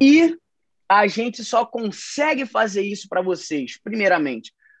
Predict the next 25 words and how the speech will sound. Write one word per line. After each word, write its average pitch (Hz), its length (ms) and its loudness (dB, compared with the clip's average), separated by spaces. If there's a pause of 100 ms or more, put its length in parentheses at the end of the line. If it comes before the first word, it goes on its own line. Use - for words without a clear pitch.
(140)
graças 139 300 -2
aos 135 160 -2
nossos 123 220 -8
apoiadores, 190 840 0 (400)
e 214 100 0
em 247 120 0
segundo, 165 520 -2
mas 147 240 0
não 202 240 -2
menos 160 340 -2
importante, 160 760 -6
tão 226 160 2
importante 151 600 -4
quanto, 208 440 0 (240)
aos 214 220 2
nossos 208 540 -2
patrocinadores, 226 1120 -4
que - 80 -20
são 165 160 -10
Dondoca 170 440 0
Bijus, 226 540 -4 (240)
Dondoca 170 460 0
com 196 200 -4
K, 226 360 0 (1600)
é, 151 840 -2